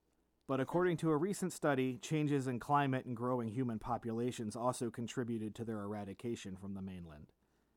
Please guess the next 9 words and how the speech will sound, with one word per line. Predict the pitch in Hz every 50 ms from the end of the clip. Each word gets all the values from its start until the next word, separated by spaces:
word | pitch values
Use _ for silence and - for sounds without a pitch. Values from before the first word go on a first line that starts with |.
| _ _ _ _ _ _ _ _ _ _ _ _ _ -
Despite | 127 123 - - 185 226 262 254
this, | - 113 107 104 - -
they | - 143 139
remained | 139 143 135 143 160 180 180 170
on | 165 165
the | 165 175
island | 170 151 156 156 156 151 139 143
of | 127
Tasmania, | - - 139 131 123 - 143 170 196 208 170 113 82 - - -